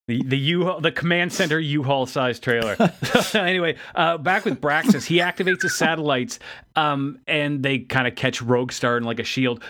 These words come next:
But Rogue Star cloaks anyway, and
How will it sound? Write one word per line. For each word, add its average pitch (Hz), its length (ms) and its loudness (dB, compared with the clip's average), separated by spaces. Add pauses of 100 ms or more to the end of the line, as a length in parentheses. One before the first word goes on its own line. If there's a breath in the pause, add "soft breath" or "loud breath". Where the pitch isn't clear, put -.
(100)
But 113 240 -4
Rogue 175 280 0
Star 320 300 -2
cloaks - 680 -4
anyway, 156 540 -2
and 131 300 -2